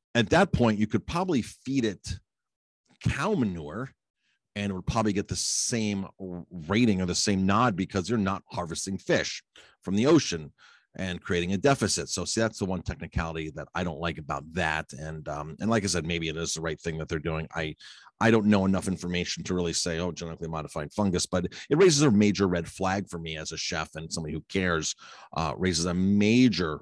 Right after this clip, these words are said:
red flag, and it should for you too, if that they're giving that, um,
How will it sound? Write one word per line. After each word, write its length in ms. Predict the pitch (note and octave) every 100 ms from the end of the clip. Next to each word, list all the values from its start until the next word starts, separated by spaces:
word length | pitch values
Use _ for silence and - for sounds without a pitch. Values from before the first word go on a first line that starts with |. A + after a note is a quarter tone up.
| -
red 200 | D#2+ C#2+
flag, 360 | D#2 C#2+ F#2+
and 80 | A2
it 40 |
should 200 | F2 A#2
for 100 | G#2
you 160 | A2+ A2+
too, 300 | - E3+ C3
if 120 | D2
that 160 | E2+ D#2+ -
they're 240 | E2 D#2 - - - _
giving 400 | F#2 F2 E2 C#2
that, 240 | D#2 C#2+ -
um, 520 | C#2 C#2 C#2 C2+ D2